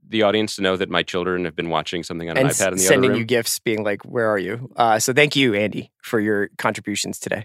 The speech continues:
Speaker 1: As the father of daughters, who's gonna get yelled at when we wrap up for taking too long? Um, it's camp. It's dad camp.
Speaker 2: We will be back on Thursday. I think by then we will have Black Mirror. What day is it? The eleventh, twelfth?
Speaker 1: Uh, twelve, thirteen. It,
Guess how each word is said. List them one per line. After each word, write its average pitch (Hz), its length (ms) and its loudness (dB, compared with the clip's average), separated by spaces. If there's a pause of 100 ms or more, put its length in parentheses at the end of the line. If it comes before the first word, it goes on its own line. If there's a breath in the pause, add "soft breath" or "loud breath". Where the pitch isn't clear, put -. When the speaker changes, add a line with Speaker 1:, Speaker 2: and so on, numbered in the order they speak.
Speaker 1:
As 110 160 2
the 120 60 -8
father 104 280 2
of 90 100 -2
daughters, 78 440 0
who's 90 180 -6
gonna 80 160 -4
get 76 140 -2
yelled 78 240 -2
at 71 180 0
when 78 120 -8
we 73 100 -6
wrap 71 260 -6
up 69 180 -4 (140)
for 76 140 -8 (280)
taking 71 280 -10
too 71 120 -12
long? 62 280 -10 (160)
Um, 65 380 -8 (540)
it's - 180 -12
camp. 156 300 -2
It's - 200 -4
dad 202 240 4
camp. 82 260 0
Speaker 2:
We 170 140 6
will 185 120 8
be 170 120 4
back 160 240 6
on 151 160 6
Thursday. 170 600 6 (300)
I 143 100 2
think 170 280 0
by 160 120 8
then 156 380 6 (520)
we 156 1000 2
will 247 300 2
have 349 260 0
Black 415 220 2
Mirror. 440 360 6 (220)
What 208 120 0
day 139 140 6
is 101 120 2
it? 95 120 -8 (100)
The 139 80 2
eleventh, 151 360 2
twelfth? - 400 -4 (340)
Speaker 1:
Uh, 101 480 4
twelve, 120 360 2
thirteen. 113 320 -4
It, 101 120 -8